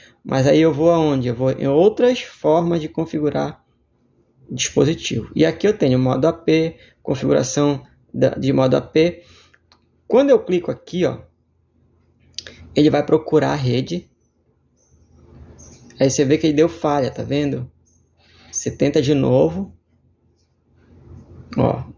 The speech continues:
não encontrou nenhum. Ele vai falar pra você ir lá pros, pro, pros dados, rede disponíveis. Você vai ver que a câmera não tá aparecendo aqui, ó. Ela não tá liberando o sinal, tá? A gente vai voltar.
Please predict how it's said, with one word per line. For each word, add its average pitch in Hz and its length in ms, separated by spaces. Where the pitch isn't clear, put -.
não 151 220
encontrou 175 480
nenhum. 185 400
Ele 160 160
vai 170 120
falar 160 180
pra 160 140
você 160 300
ir 165 40
lá 165 360
pros, 202 520
pro, 151 420
pros 147 180
dados, 151 280
rede 151 240
disponíveis. 135 800
Você 165 200
vai 165 160
ver 165 140
que 170 80
a 160 100
câmera 170 300
não 180 160
tá 190 160
aparecendo 170 540
aqui, 147 260
ó. 110 160
Ela 127 200
não 160 140
tá 165 120
liberando 156 460
o 147 40
sinal, 143 480
tá? 151 320
A - 360
gente - 180
vai 170 140
voltar. 180 600